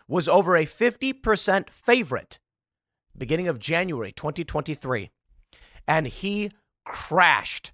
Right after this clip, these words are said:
collapsing every single day. And part of what I want to express here is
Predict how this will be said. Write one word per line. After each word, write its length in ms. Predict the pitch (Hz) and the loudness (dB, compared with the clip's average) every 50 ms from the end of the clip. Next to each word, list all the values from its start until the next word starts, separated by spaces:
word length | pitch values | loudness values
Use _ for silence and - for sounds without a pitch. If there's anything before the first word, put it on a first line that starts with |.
| _ _ _ _ | _ _ _ _
collapsing 840 | - - 156 151 151 160 190 202 180 - - - - 131 110 101 117 _ - | -8 -4 -2 0 4 6 6 6 6 6 2 -4 -4 -4 -6 -8 -10 _ -2
every 400 | - 165 185 175 151 175 190 190 | 0 2 2 2 2 0 0 0
single 480 | 175 - - 165 156 160 151 160 156 147 | 0 0 -2 -2 -2 -2 -2 -2 -2 -2
day. 260 | 131 127 110 95 - - _ _ _ _ _ _ _ _ _ _ _ _ _ _ _ _ - | -2 -2 -2 -4 -6 -12 _ _ _ _ _ _ _ _ _ _ _ _ _ _ _ _ 0
And 460 | - 170 175 175 175 175 175 175 - - | 2 4 6 8 8 6 6 4 -2 0
part 240 | - 180 185 208 247 | 6 10 10 10 10
of 160 | 262 254 190 | 8 6 4
what 140 | 180 196 190 | 2 4 6
I 60 | 190 | 6
want 200 | 185 180 180 - | 6 4 4 2
to 80 | - 175 | 0 -4
express 420 | 165 - - - 170 156 151 - | -6 -6 -4 -2 0 0 0 0
here 140 | - 160 185 | -4 -6 -4
is 300 | - - 143 135 - - | -2 -2 -2 -4 -4 -8